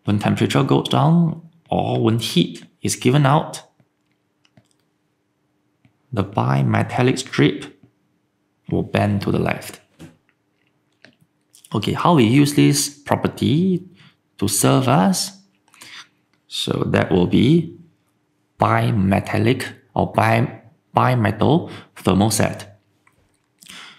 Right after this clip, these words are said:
So we have a bimetal strip over here in the power circuit. So for example, if that's a he-,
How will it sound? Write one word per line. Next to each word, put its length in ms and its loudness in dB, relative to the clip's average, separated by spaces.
So 160 -2
we 120 6
have 200 2
a 60 4
bimetal 880 2
strip 420 -2
over 240 2
here 320 2
in 340 4
the 120 2
power 300 2
circuit. 600 -4
So 280 -2
for 180 2
example, 540 4
if 340 2
that's 240 0
a 400 2
he-, 340 -10